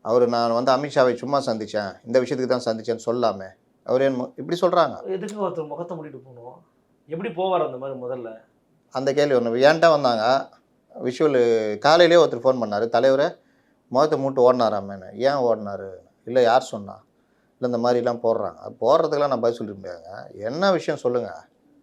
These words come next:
Speaker 1: என்ன அந்த விஷுவல்ல என்ன வந்தது?" அப்படின்னு. "இல்ல தலைவரே, ஏங்க கண்டவன் பேசலாம், பதில் சொல்ல முடியாது, வைங்கன்ட்டேன்." இந்த கோவம் தான் வந்துச்சு எடுத்தோன்னே. அடுத்து இது ஸ்டாலின் பண்ணாலும் நம்ம சொல்லுவோம், "அவர் ஏங்க சி எம் தான் சொல்லிட்டு தானே போய் பார்க்குறாரு,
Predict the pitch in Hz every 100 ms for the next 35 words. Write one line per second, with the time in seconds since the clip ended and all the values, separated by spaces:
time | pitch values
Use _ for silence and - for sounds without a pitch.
0 | _ _ _ _ _ 110 147 160 127 120
1 | 139 123 117 120 107 107 - - _ _
2 | - 90 90 87 _ _ _ _ _ _
3 | - 127 123 104 98 95 92 _ - 120
4 | 113 104 117 135 123 127 123 123 113 113
5 | 101 95 104 110 98 92 85 - _ _
6 | _ _ _ _ _ _ _ - 131 151
7 | 156 156 143 139 120 - 113 110 90 _
8 | _ _ _ _ - 135 165 170 147 131
9 | 117 127 135 139 151 190 170 156 160 175
10 | 147 - 135 123 - _ _ _ _ _
11 | - 151 190 196 139 147 156 190 180 175
12 | 180 196 180 180 143 131 127 98 98